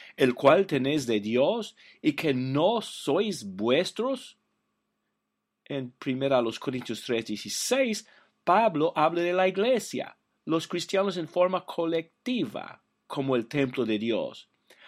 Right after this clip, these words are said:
Aquí la idea es que los cuerpos de los individuos son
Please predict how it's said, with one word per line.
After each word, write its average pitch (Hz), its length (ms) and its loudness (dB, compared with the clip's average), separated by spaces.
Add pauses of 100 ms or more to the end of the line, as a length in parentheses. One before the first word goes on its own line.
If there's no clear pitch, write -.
(180)
Aquí 277 360 0
la 190 140 6
idea 139 280 4
es 170 240 -2
que 165 160 -6
los 156 220 -6
cuerpos 208 580 -2
de 185 140 0
los 196 300 -2
individuos 196 1400 -4
son 123 640 -4